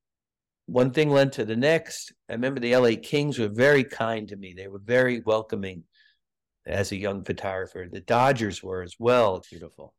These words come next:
Speaker 1: Th-, these are the days where you had to, you know, someone had to sponsor you in a way to get a credential to go shoot a
Speaker 2: Yeah.
Speaker 1: game. And I was just very fortunate that, that people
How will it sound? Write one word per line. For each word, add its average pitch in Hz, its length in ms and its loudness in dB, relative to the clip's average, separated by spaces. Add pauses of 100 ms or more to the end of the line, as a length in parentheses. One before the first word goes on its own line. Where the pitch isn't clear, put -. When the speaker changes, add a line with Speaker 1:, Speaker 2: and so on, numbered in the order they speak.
Speaker 1:
Th-, 147 140 -10
these 190 200 2
are 240 60 4
the 170 100 4
days 160 240 4
where 143 120 0
you 135 100 0
had 143 240 2
to, 127 220 -4 (360)
you 127 140 0
know, 117 240 4 (120)
someone 156 260 0
had 147 180 2
to 123 100 -2
sponsor 123 540 -2
you 113 280 -4
in 110 80 -6
a 104 60 -4
way 110 200 0
to 104 80 -4
get 107 180 2
a 98 40 -6
credential 110 600 -2
to 98 80 -10
go 110 240 -4
shoot 117 240 -4
a - 60 -2
Speaker 2:
Yeah. 98 40 -8
Speaker 1:
game. 101 520 -12 (560)
And 107 640 -2 (200)
I 208 100 4
was 208 120 -4
just 202 200 -6
very 196 280 4
fortunate 165 640 -2
that, 110 160 -2 (420)
that 117 240 -4
people 135 560 -2